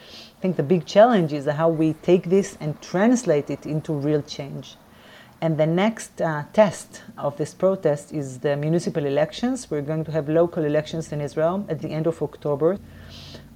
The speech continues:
In a similar manner to what happened in the,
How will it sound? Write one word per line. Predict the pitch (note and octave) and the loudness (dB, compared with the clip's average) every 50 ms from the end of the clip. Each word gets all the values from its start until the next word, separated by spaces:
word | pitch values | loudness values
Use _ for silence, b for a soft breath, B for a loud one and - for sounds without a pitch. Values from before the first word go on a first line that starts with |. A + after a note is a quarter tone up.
| - - | -2 -2
In | F3 E3 | 0 0
a | D#3+ D#3 D#3 | 0 -2 -4
similar | D#3 - - - B3 C4 B3+ A#3+ G3+ | -6 -6 -2 0 2 2 4 4 4
manner | F#3 F3+ F#3 G3 G3 F#3+ F#3 | 4 2 2 2 2 0 0
to | F3+ - D#3+ | -2 -2 0
what | D3 D#3+ E3 E3 - | 4 4 4 4 2
happened | - E3 D#3+ D#3+ - F3+ E3 D#3+ D3+ | 0 0 0 0 0 -4 -4 -4 -4
in | D#3 D3 D3 C#3+ C#3 | -6 -6 -6 -6 -6
the, | C#3 C#3 C#3 C#3 C#3 C#3 C#3+ C#3+ C#3+ | -6 -6 -6 -6 -8 -8 -8 -10 -10